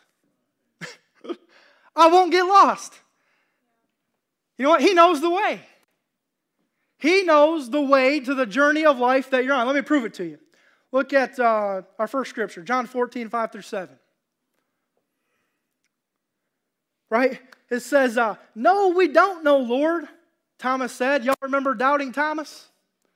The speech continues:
Right? "Oh, Tho-, oh, oh, Thomas, how could you doubt?" We have a tendency to read God's word and, uh, remove ourselves from the, from the, uh, the equation, right?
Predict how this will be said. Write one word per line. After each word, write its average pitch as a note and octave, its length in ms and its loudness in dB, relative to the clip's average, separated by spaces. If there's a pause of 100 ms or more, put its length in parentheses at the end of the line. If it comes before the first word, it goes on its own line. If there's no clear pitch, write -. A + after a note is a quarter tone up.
(520)
Right? A#3 160 -2
"Oh, C4 140 0
Tho-, A3 340 -6
oh, A#3 220 -4 (220)
oh, C#4+ 200 -4 (180)
Thomas, A#3 380 -8
how D#4+ 160 2
could D#4 220 -4
you C4 80 -4
doubt?" G3+ 380 0 (280)
We C#4+ 120 0
have D#4+ 120 6
a D4+ 60 6
tendency D4+ 460 -2
to C4 80 -4
read C4 180 -2
God's B3 300 0
word C4+ 240 -2
and, A3+ 120 -6
uh, F3+ 40 -8 (340)
remove C4+ 400 2
ourselves D4 540 4
from C4+ 240 -4
the, A3 180 -2 (280)
from B3+ 220 0
the, A3+ 220 -2
uh, G3+ 180 -2
the F#3+ 340 0
equation, A3+ 560 0
right? C4 360 0